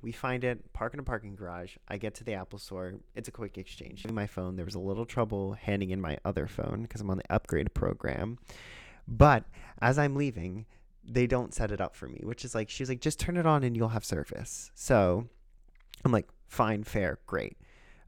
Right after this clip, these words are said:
Uh, let's go sit somewhere and do it." So Colin's like, "Let's go sit at the Starbucks right across the street.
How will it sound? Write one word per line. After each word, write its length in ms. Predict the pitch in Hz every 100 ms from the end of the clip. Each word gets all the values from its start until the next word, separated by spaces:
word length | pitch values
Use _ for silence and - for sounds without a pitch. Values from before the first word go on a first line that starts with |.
| -
Uh, 440 | 120 110 104 101 82
let's 260 | 117 117
go 80 | -
sit 220 | 143 120
somewhere 280 | - 98 87
and 120 | 85
do 100 | 82 -
it." 200 | - -
So 440 | 90 78 78 82
Colin's 380 | - 107 123 110
like, 180 | 98 -
"Let's 160 | 151 -
go 100 | 175
sit 180 | -
at 120 | 123 -
the 60 |
Starbucks 500 | - 80 92 92 -
right 140 | 92 92
across 300 | - 98 -
the 60 |
street. 360 | - 92 90 -